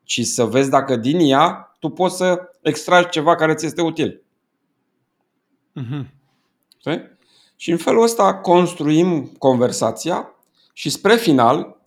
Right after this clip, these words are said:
Speaker 1: tot coachul are datoria să te ajute să concluzionezi sesiunea de coaching, punând niște întrebări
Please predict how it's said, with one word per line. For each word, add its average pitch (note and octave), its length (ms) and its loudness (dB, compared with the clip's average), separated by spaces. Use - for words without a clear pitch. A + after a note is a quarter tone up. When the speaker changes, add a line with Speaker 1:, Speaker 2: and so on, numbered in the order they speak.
Speaker 1:
tot G3+ 200 2
coachul A#2+ 720 -2
are C3 220 2
datoria A#2 720 -2
să - 220 -4
te C#3 120 -2
ajute D#3+ 340 0
să D#3+ 180 -6
concluzionezi D3+ 1120 -2
sesiunea D3+ 600 -2
de C3 120 -2
coaching, F#2 540 -8
punând D3 340 4
niște C3+ 220 2
întrebări A2+ 640 0